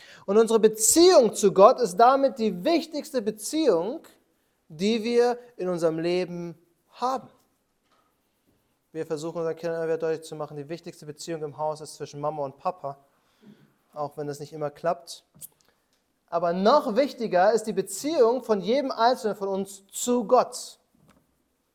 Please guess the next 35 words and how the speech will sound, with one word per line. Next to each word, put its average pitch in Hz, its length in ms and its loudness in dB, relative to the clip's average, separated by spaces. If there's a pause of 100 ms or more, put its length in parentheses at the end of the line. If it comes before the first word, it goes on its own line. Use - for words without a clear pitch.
(120)
Wichtiger 180 800 0 (180)
als 180 240 -4
die 180 80 -10
Beziehung 185 460 2
zum 180 160 -2
Ehepartner, 214 720 10
wichtiger 202 380 2
als 170 80 6
die 175 80 -4
Beziehung 185 480 0
zu - 100 -8
den 160 160 -4
Kindern 202 540 4 (320)
oder 180 520 10 (220)
zu - 180 -4
den 156 140 -2
Eltern. 180 460 2 (1400)
Und 196 100 4
das 240 160 10
bedeutet, 254 560 12
wenn 233 140 8
die 220 100 -2
Beziehung 320 480 -2
zu 262 160 -4
Gott 294 220 6
das 220 180 -4
Wichtigste 254 480 -2
ist, 233 180 4
müssen 233 240 -4
wir 220 120 -4
so 208 100 -2
viel 349 540 -4
Zeit 285 480 -2
wie 240 80 -6
möglich 226 720 -2